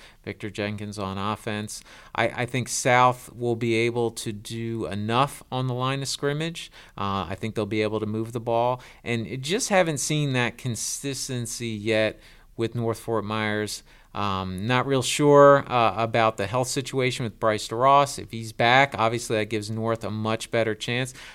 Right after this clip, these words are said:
I think it's gonna be the team that kinda takes care of the football, doesn't make, uh, those mistakes. South has a real good kicking game. Uh, it could come down to that. I, I think it'll be close, but I, I think South will pull it off on the road.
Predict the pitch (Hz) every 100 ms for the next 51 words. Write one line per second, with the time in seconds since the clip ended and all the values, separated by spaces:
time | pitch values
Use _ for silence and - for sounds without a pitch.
0 | - 110 139 165 160 - 151 135 135 127
1 | 127 139 131 123 117 127 110 - 123 -
2 | 135 127 120 113 131 127 135 135 139 -
3 | - - 107 131 131 135 123 127 123 123
4 | - 117 107 107 123 120 113 - 127 139
5 | - 143 131 143 135 117 104 123 147 147
6 | 143 135 - 143 156 156 160 160 170 175
7 | - - 110 104 92 - 143 131 147 139
8 | 139 147 135 147 165 - 107 - 104 113
9 | 117 117 123 120 135 143 214 - 107 -
10 | 110 147 - 147 151 147 135 147 151 160
11 | 165 117 113 143 156